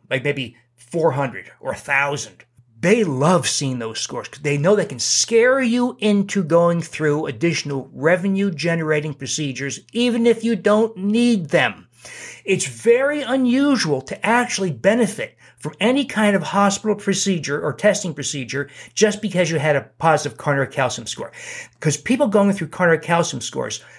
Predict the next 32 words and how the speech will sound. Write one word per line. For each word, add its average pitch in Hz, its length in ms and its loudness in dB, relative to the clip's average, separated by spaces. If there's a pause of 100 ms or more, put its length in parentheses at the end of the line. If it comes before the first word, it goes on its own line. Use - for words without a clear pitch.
these 277 180 2
aren't 233 240 2
people 147 300 -2
in 143 80 -2
the 127 60 0
emergency 135 340 0
room 127 100 -6
having 123 240 -4
chest 147 380 -2
pain, - 200 -18 (120)
right? 135 200 0
Or 139 60 -4
having 127 240 -4
a 104 40 -10
heart 143 180 2
attack. 117 220 -6 (120)
These 285 220 -2
are 247 80 0
people 226 320 -4
like 190 200 2
you 190 140 -2
and 185 140 0
me 165 340 -2 (320)
going 170 240 2
to 156 80 -2
work, 254 400 2
going 135 240 -2
to 123 60 -10
school, 233 460 -2
going 123 260 -6
for 117 180 -10
walks, 214 720 0